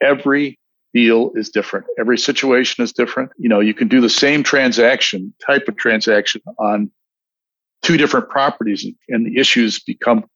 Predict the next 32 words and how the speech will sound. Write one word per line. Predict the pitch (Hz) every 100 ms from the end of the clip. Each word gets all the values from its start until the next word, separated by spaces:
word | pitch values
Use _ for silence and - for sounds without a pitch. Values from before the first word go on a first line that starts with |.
| _ _ -
completely | 113 - 160 160 123
different | 110 123 117 110 - _ 107
on | 104
the | 101
same | - 120 117 110
de-, | 117 -
in | 113
the | 101
same | - 135 131
kind | - 123
of | 107
structure. | - - 143 - - - _ _ _ _
So | - 120 123 120 120 -
it's | 113 -
good | 147 160
to | 139
have | 120 143
these | 131 113 110
mental | 131 135 117
models | 110 117 131 110 -
in | 104
mind | 98 110 107 101 101 - _ _ _ _ _ _ -
because | 107 - 113 107 104 98 - - _
quite | - 143 139
often, | 127 131 - 104 98 107 _
and, | 104 107 -
and | 110
again, | 110 113 139 123
it's | 104 - - - -
the | 135
principle | - 131 - 117 107 104
of | 98